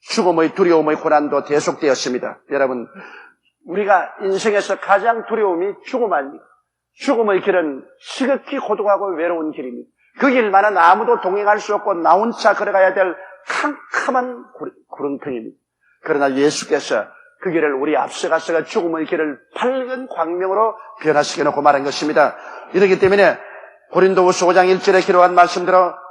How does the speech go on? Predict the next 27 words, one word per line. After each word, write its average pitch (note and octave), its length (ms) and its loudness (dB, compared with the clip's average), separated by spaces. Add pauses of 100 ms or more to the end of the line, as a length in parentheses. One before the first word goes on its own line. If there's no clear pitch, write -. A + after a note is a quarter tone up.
만일 F3+ 380 4
땅에 F#3 240 2
있는 F#3 120 -2
우리의 F#3 300 0
장막집이 F#3 560 -2
무너지면 E3 640 0 (360)
하나님께서 E3 680 2
지으신 D#3+ 480 -2
집 D3+ 200 -4
곧 D3+ 120 -2
손으로 D#3 380 0
지은 D3+ 280 -2
것이 D3 260 -2
아니요 C#3+ 360 2 (240)
하늘에 C#3+ 320 0
있는 C3+ 260 -4
영원한 A#3 480 2
집이 A3 260 -4
우리에게 G#3 320 2
있는 G3+ 160 0
줄을 G3 220 -4
안다고 F#3 400 4
말씀하시므로 C3+ 880 -2 (520)
죽음의 B3 800 0
공포에 G#3 640 -2
대한 E3 360 0 (880)
고난에서 E3 720 0